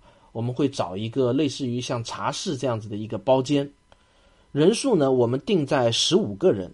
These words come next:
也就是连我们三个加起来是十五个人，再邀请十二个听众。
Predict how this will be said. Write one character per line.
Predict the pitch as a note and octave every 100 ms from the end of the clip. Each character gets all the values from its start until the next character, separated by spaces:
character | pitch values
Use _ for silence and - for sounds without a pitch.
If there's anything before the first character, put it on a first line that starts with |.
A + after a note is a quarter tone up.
| _
也 | - B2+
就 | D#3
是 | D3+
连 | B2+ E3
我 | C#3
们 | G2+
三 | A#2 D#3+ G3
个 | C#3+
加 | - E3
起 | G3 A2+
来 | F#2+ F#2+
是 | - A2
十 | F#2+ - C#3+
五 | G2+
个 | B2+
人， | A2 D#2 - _ _ _ _ _
再 | E3 C#3 A#2+ B2+
邀 | D3 D3
请 | D3 A2 G2+
十 | - A#2+
二 | C3+ B2
个 | A2 G#2 F#2+
听 | - C#3
众。 | D3+ C#3